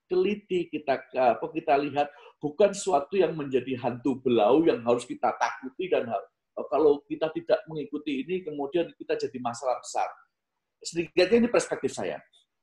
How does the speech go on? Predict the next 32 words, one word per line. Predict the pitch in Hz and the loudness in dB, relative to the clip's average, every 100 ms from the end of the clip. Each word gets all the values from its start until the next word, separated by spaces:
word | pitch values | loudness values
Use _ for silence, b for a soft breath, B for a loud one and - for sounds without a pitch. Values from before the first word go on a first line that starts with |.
| - | -2
Eh, | 127 123 123 | 0 2 0
artinya | - 202 202 247 | -4 -8 -4 -4
begini, | 147 131 131 | -2 -6 -6
Bapak, | 101 - _ - | -8 -12 _ -10
Ibu, | 82 98 85 | -10 -10 -12
mohon | 92 85 | -12 -10
izin. | - - _ _ _ _ _ _ _ _ _ _ _ b b _ - | -12 -14 _ _ _ _ _ _ _ _ _ _ _ b b _ -2
Eh, | 131 123 113 - _ _ _ _ _ _ _ _ _ _ _ _ _ _ _ _ _ - | 2 2 0 -8 _ _ _ _ _ _ _ _ _ _ _ _ _ _ _ _ _ -4
kalau, | 165 196 160 - | 0 0 -2 -2
kalau | 190 214 - | -2 0 -2
ingin | 180 202 180 | -4 -8 -6
melihat, | 165 160 139 143 - - | -6 -4 -2 -4 -4 -2
eh, | 131 117 139 | -2 0 -2
I | 135 - | -2 -4
Q, | 113 104 - _ _ | -6 -4 -8 _ _
I | 135 131 - | -2 0 0
Q | 160 | -2
bagaimana, | 127 120 131 123 131 127 | -2 -4 -2 -2 -2 -4
apa, | - | -6
ka-, | - 135 - - | -2 -2 -4 -4
kalau | 151 151 147 | 2 4 2
melihat | 151 143 139 - | -2 -4 -4 -2
I | 110 - | -4 -4
Q, | 127 135 - _ | -2 -2 -4 _
saya | - 156 156 | -2 2 2
rasa | 208 | 2
yang | 208 196 | 0 0
pertama | - - 156 156 - | -6 -8 -4 -6 -2
kali | 151 156 160 | -2 0 0
harus | 147 139 | -2 -4
kita | - 143 127 | -6 -2 0
lihat | 120 156 | 0 0